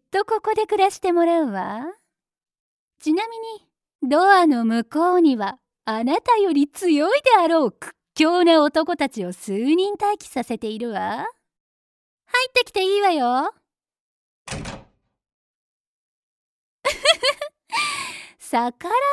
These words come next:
勇気は、ないわよね。言ってなくてごめんね。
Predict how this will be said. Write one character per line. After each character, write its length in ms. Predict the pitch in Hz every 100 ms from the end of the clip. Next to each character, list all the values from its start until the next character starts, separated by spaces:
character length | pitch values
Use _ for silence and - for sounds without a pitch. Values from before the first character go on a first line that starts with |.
| 571 523 440 427 403 392
勇 80 |
気 240 | - 330 311
は、 840 | 254 240 214 208 - 190 - 254 _ _ _ _ 440
な 40 | 494
い 60 | 381
わ 80 | 339
よ 60 | 370
ね。 60 | 659 719 605 539 494 508 508 523 554 622 _ _ _ -
言 80 | 254
っ 40 |
て 160 | - 294
な 140 | 294
く 80 | -
て 140 | 214
ご 180 | 214 220
め 240 | 240 254
ん 140 | 285 294
ね。 520 | 320 320 339 370